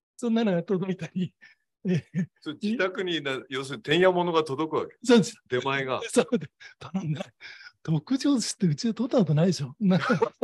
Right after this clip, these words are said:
Speaker 1: 子供は見て、「これなんだ」、「よくこれウニって言うんだよ」とか、まあ、それはあれだけど、あの、いろいろありました。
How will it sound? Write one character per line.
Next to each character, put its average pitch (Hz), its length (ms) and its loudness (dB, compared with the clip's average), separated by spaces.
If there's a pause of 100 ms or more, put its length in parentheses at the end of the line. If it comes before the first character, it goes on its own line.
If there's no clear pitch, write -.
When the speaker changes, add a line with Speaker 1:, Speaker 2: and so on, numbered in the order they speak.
(1120)
Speaker 1:
子 170 120 4
供 233 220 6
は 240 100 4
見 214 160 4
て、 185 240 0
「こ - 120 -6
れ 160 60 2
な 185 160 2
ん 185 80 4
だ」、 196 140 0 (340)
「よ 196 140 -4
く 185 100 -12
こ 170 80 -4
れ 202 60 6
ウ 180 60 6 (120)
ニ 254 100 10
っ - 40 8
て - 80 -12
言 190 120 2
う - 20 2
ん 175 40 0
だ 175 60 0
よ」 175 180 -4
と 214 80 -8
か、 170 240 -6 (380)
ま 196 140 4
あ、 165 100 4
そ 202 120 4
れ 170 60 4
は 190 200 2 (400)
あ 151 40 -2
れ 185 60 -4
だ 165 100 -4
け 180 100 -2
ど、 156 160 -2 (560)
あ 180 120 4
の、 165 200 4
い 226 80 6
ろ 254 120 8
い 240 40 4
ろ 233 80 4
あ 240 40 4
り 220 80 2
ま 240 80 2
し - 80 -8
た。 - 100 -14